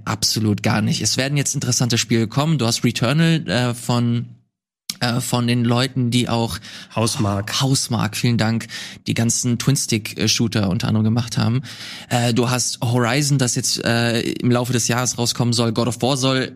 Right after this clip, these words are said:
Speaker 1: angeblich noch dieses Jahr rauskommen. Also da sind schon ein paar, Ratchet kommt jetzt bald raus. Ähm, da sind ein paar echt interessante Spiele, die für die P S fünf rauskommen. Bei der Xbox hast du Halo, das dieses Jahr hoffentlich rauskommen wird, aber auch andere interessante Geschichten. Du hast das neue Spiel von Rare, Everwild heißt das, glaub ich.
Speaker 2: Und ist jetzt schon raus?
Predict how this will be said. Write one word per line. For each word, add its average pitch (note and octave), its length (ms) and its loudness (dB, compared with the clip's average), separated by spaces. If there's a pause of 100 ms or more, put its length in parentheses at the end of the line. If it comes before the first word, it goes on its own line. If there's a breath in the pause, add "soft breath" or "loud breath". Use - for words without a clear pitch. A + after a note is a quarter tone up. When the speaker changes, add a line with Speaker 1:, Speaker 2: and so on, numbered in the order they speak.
(120)
Speaker 1:
angeblich C3 600 0
noch B2 160 0
dieses B2 320 0
Jahr B2 180 0
rauskommen. A#2+ 560 0 (300 loud breath)
Also A2+ 160 0
da A2+ 80 0
sind A#2+ 320 -2
schon C#3 160 4
ein - 40 -2
paar, A2+ 140 0
Ratchet D3 460 0
kommt C3+ 140 2
jetzt - 180 -2
bald B2 240 -2
raus. A#2 420 0
Ähm, A2 320 2
da A2 80 4
sind B2 220 0
ein C3+ 60 0
paar B2+ 220 0
echt - 140 -2
interessante B2+ 540 0
Spiele, B2+ 280 0
die A2+ 140 2
für A2+ 120 -4
die A2+ 80 4
P A2+ 160 0
S - 100 0
fünf G#2+ 180 0
rauskommen. A#2 500 0 (540 loud breath)
Bei A2+ 140 -2
der A#2 160 0
Xbox - 640 -2
hast A#2 220 0
du A#2 180 2
Halo, C#3+ 440 0
das A#2 320 -2
dieses A#2+ 380 0
Jahr A2 380 0
hoffentlich A#2 440 -2
rauskommen A2 400 0
wird, G#2+ 260 0
aber A#2 140 0
auch B2 200 -4
andere E3 320 4
interessante A#2 480 0
Geschichten. A2 440 0
Du A2 80 2
hast G#2+ 240 0
das A2+ 160 0
neue A#2+ 200 2
Spiel A#2+ 220 2
von A2+ 160 0
Rare, C3+ 460 2
Everwild D#3 640 0
heißt D#3+ 180 0
das, D3+ 140 0
glaub D3 280 2
ich. C#3+ 200 0
Speaker 2:
Und G2+ 80 -2
ist - 160 -4
jetzt C3+ 140 -2
schon G#2+ 180 0
raus? A#2+ 400 -4